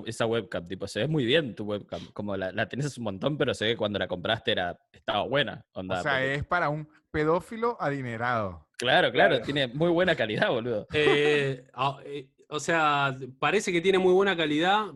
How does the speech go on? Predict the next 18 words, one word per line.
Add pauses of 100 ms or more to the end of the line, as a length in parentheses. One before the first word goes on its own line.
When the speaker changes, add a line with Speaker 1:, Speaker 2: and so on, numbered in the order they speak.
Speaker 4:
pero
la,
tengo
una
luz
bastante
buena
pegándome, (320)
¿ves? (140)
Speaker 1:
Claro.
Speaker 2:
Ok.
Speaker 4:
Entonces
le,
le,
le
suma
unos
puntitos.